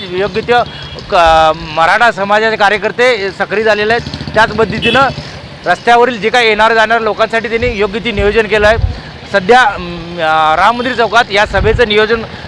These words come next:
जोरात चालू असून सं-, दुपारी चार ते पाच या नंतर ही तिथं मराठा आरक्षणासंदर्भात,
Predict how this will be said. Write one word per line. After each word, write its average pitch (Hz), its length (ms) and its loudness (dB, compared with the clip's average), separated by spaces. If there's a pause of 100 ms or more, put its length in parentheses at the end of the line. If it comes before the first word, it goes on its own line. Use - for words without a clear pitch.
(180)
जोरात 202 240 4
चालू 226 240 2
असून 233 280 2 (380)
सं-, 202 260 -6
दुपारी 226 380 2
चार 220 340 0
ते 240 60 0
पाच 214 260 0
या 226 80 -2
नंतर 220 320 0
ही 214 260 -8
तिथं 220 180 -2
मराठा 208 500 2 (340)
आरक्षणासंदर्भात, 214 960 2